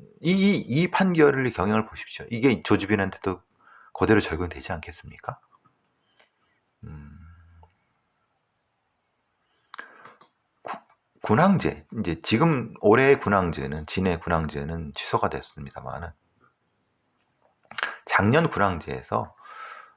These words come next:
어, 도로 다니면서 이제 여성들 치마 속을 찍거나 이렇게 했는데, 그 범인의,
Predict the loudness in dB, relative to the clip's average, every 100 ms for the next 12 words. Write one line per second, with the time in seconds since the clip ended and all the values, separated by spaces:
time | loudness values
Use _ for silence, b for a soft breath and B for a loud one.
0 | _ -4 -4 2 4 6 6 4 2 0
1 | -2 0 0 0 -2 -4 -2 0 0 2
2 | 0 0 -4 -10 -10 -8 -4 -4 -6 -12
3 | -14 -12 -12 -12 -10 -4 4 4 4 0
4 | -6 -2 0 0 -2 -2